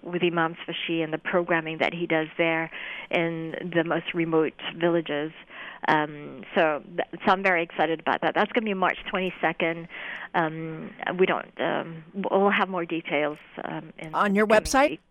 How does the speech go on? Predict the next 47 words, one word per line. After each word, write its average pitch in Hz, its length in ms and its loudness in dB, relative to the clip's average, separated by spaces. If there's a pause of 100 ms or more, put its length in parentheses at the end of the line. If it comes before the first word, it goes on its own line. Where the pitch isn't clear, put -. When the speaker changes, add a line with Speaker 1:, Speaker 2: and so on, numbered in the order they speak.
(100)
Speaker 2:
So - 180 6
we 220 120 6
can 208 80 -2
go 202 140 8
to 175 60 8
Speaker 1:
Yes. - 60 8
Speaker 2:
M 185 100 0
P 190 180 4
V. 160 360 2 (760)
Speaker 1:
Yeah, 180 280 0
Speaker 2:
And 180 80 -2
we 196 80 6
can 185 160 0
Speaker 1:
M 165 40 -4
P - 20 -4
V 160 40 4
Speaker 2:
find - 220 6
out 165 80 8
about 165 140 4
that, - 40 2
Speaker 1:
U 165 60 4
S 165 40 2
A. 160 40 -4
Speaker 2:
'cause 226 160 0 (100)
Speaker 1:
Yeah. - 100 -8 (220)
Speaker 2:
I'm 262 160 2
not 302 220 4
sure 285 180 2
we'll 254 200 6
get 247 220 2
to, 226 280 6
um, 202 320 0 (200)
we'll 202 440 2
get 233 220 0 (160)
to 202 460 4
talk. 226 460 0
Um, 175 160 0
you'll 247 180 8
be 254 240 2
at 208 200 2
the, 196 260 8 (220)
you'll 226 160 6
be 247 100 4
at 240 120 2
the 240 100 4
New 233 120 6
York, 233 380 2